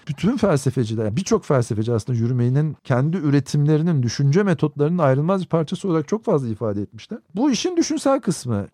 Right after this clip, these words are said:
E, bir de tabii şey kısmı var yürümekle ilgili. Yani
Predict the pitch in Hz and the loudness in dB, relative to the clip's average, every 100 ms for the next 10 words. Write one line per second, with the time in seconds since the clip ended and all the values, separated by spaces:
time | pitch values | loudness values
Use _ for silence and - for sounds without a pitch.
0 | - 147 190 285 285 311 320 - 302 311 | -8 -6 -4 -2 0 2 0 0 -4 -4
1 | - 180 143 175 185 135 135 135 - 127 | -6 -2 -2 -2 -4 -4 -2 -4 -4 -4
2 | 117 127 196 104 107 117 120 | -4 -4 -4 -4 -2 -2 -4